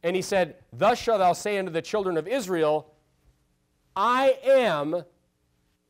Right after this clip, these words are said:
hath sent me unto you." Meaning, it's a re-, "I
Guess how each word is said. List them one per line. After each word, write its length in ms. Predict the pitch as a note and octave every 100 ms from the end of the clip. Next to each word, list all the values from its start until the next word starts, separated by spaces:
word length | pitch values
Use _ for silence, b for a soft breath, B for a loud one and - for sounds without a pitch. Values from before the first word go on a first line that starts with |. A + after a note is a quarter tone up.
| _ _
hath 360 | - - - -
sent 340 | - G#3 G#3
me 160 | F#3 F3+
unto 220 | F3 E3
you." 280 | F3 C#3 G2
Meaning, 480 | B2+ A#3 A#3+ G3+ D3 _ _ _ _
it's 140 | G3
a 60 | C#4+
re-, 160 | B3+ A#3+ - -
"I 220 | G#3+ C#4+